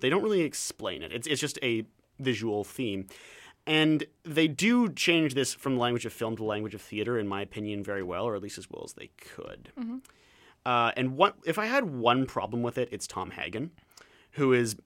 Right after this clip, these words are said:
Speaker 1: my favorite character from The Godfather, played by a very great actor, Robert Duvall. Uh, and Tom Hagen is a, is this character, is a very interesting character, 'cause he's the consigliere, he's the lawyer to the Corleones.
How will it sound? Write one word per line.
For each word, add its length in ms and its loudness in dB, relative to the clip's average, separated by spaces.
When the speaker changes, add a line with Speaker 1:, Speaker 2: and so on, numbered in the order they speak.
Speaker 1:
my 160 2
favorite 260 -2
character 220 -4
from 100 -6
The 60 -4
Godfather, 580 -4
played 380 -6
by 440 -2
a 40 -10
very 180 -4
great 160 -4
actor, 320 -6
Robert 240 -4
Duvall. 460 -6
Uh, 220 -4
and 480 -4
Tom 220 4
Hagen 440 2
is 220 -2
a, 200 0
is 220 -2
this 180 -4
character, 360 -2
is 100 -4
a 20 -12
very 180 2
interesting 320 -4
character, 380 -4
'cause 120 -6
he's 140 -4
the 80 -2
consigliere, 840 -2
he's 260 -4
the 100 -4
lawyer 520 -2
to 80 -8
the 80 -4
Corleones. 680 -8